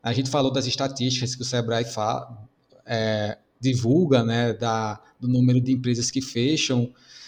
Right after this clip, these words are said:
depois de um ano. É, as incubadoras, eles são aquele lugar onde as empresas, elas, e os projetos, né, elas podem se preparar para enfrentar esse mercado que atualmente tá tão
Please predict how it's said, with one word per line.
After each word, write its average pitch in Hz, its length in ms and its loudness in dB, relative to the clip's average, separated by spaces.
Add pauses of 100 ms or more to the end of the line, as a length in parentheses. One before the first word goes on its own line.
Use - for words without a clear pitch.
(160)
depois 127 400 0
de 135 80 2
um 135 140 4
ano. 175 400 2 (340)
É, 139 260 0 (300)
as 151 160 0
incubadoras, 175 720 2
eles 190 280 0
são 202 520 2
aquele 165 680 2 (100)
lugar 160 680 4
onde 160 380 0
as 156 180 0
empresas, 165 580 -4 (200)
elas, 160 440 0
e 160 80 2
os 170 120 2
projetos, 143 680 4
né, 127 100 6
elas 135 240 0
podem 147 460 2 (340)
se - 280 -2
preparar 175 920 4
para 160 140 0
enfrentar 151 560 0
esse 139 180 -2
mercado 131 580 2 (320)
que 143 560 4
atualmente 131 640 2
tá 139 140 -2
tão 131 480 2